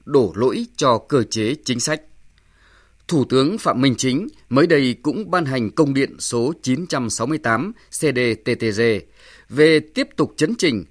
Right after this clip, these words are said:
tăng cường kỷ luật, kỷ cương trong cơ quan hành chính nhà nước các cấp, khẳng định tinh thần quyết liệt của chính phủ khi không muốn tiếp tục xảy ra tình trạng đùn đẩy trách nhiệm trong giải quyết thủ tục hành chính,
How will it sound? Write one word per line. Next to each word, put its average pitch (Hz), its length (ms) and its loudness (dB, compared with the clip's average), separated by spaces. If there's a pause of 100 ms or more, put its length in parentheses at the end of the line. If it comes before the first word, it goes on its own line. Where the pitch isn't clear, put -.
(120)
tăng 202 180 -4
cường 127 320 -2
kỷ 120 180 -4
luật, 113 240 -4
kỷ 117 120 -2
cương 135 340 0 (160)
trong 123 300 -4
cơ 131 160 -6
quan 117 200 -2
hành 104 180 -6
chính 127 220 -6
nhà 131 120 -2
nước 147 320 -6
các 180 160 -8
cấp, 226 140 -2 (720)
khẳng 131 240 0
định 117 200 -4
tinh 220 260 -4
thần 131 300 -2
quyết 269 280 -6
liệt 139 220 0
của 113 100 -6
chính 123 180 -8
phủ 127 400 -2 (180)
khi 139 340 -2
không 131 260 -4
muốn 139 180 -4
tiếp - 220 -6
tục 147 140 0
xảy 113 280 -2
ra 170 160 -6
tình 127 260 -2
trạng 135 220 -2 (180)
đùn 165 300 2
đẩy 127 180 0
trách 233 240 -4
nhiệm 175 200 2 (260)
trong 127 300 -4
giải 110 200 -4 (100)
quyết 247 220 -6
thủ 104 120 -8
tục 113 160 -6
hành 107 180 -6
chính, 151 300 -4